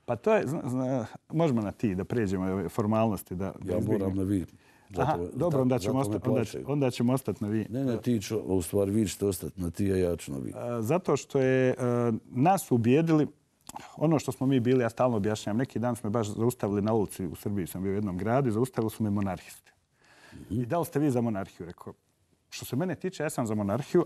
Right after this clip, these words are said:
Speaker 1: ali naravno ne za kraljevinu. Ako smo nekad bili carevina, zašto se degradirati na nivo kraljevine? Daj da tražimo carevinu, onda se vratimo.” A drugo, rekao, britanski agent koji dolazi i ne zna srpski jezik, svakako ne može da pretendira na tu <laughs> titulu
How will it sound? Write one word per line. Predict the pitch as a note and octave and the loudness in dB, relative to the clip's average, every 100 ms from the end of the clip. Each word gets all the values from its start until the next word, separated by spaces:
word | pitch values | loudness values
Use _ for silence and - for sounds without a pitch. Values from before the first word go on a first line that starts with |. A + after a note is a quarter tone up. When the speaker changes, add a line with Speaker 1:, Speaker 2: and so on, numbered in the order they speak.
| - | 2
Speaker 1:
ali | A2 G#2+ | 0 2
naravno | G#2+ G#2+ A2+ A2 A2 | 2 2 4 4 2
ne | A#2 | 2
za | A#2 | 0
kraljevinu. | - C3+ D3 A#2 F2+ | 0 2 4 2 -2
Ako | F2+ | -8
smo | - | -8
nekad | G#2+ - G2+ | -8 -4 0
bili | A2+ B2 | 2 0
carevina, | - A#2+ C3 B2 | 0 0 2 2
zašto | A2+ B2+ - | 2 -2 -4
se | - A2 | -8 -4
degradirati | G#2+ A2+ G#2 A#2+ A2+ A2+ | -2 0 2 0 0 -2
na | |
nivo | A2+ A#2+ A2+ | 0 0 -2
kraljevine? | A2+ G#2+ F#2+ D#2+ D2+ - _ _ _ _ _ | -2 -2 -4 -8 -12 -18 _ _ _ _ _
Daj | G#2+ | -4
da | G#2+ | -4
tražimo | - A2+ G#2+ A#2 | 0 0 2 0
carevinu, | A2+ - G#2 F2 D#2 | 0 -2 -2 -4 -8
onda | F2 E2 | -8 -8
se | - | -8
vratimo.” | F#2 D#2+ D2+ - F2 | -10 -8 -10 -14 -12
A | |
drugo, | F2 G#2+ G#2 | -6 -2 -2
rekao, | G#2+ G#2+ | -2 -4
britanski | A2 A2+ A2+ G#2+ A2+ | -4 -2 -2 -4 -4
agent | A2+ A2+ - | -2 -2 -4
koji | A2 | -4
dolazi | A2 A#2 G#2+ | 0 0 0
i | A2 | 0
ne | A2+ | 0
zna | A#2 | -2
srpski | - A2+ - A2 | -2 -6 -6 -4
jezik, | A2 A2+ | -2 -4
svakako | - C3 - G2 G#2 | -4 -4 -4 -6 -6
ne | |
može | G#2+ G2+ | -4 -2
da | G2+ G#2+ - - - _ | -2 -2 -6 -20 -20 _
pretendira | A#2 - B2+ A#2+ G#2+ | -4 0 2 2 2
na | G#2+ | 0
tu | G#2+ - C#3+ | -2 0 0
<laughs> | - | 0
titulu | D3 - C#3 | -4 0 -2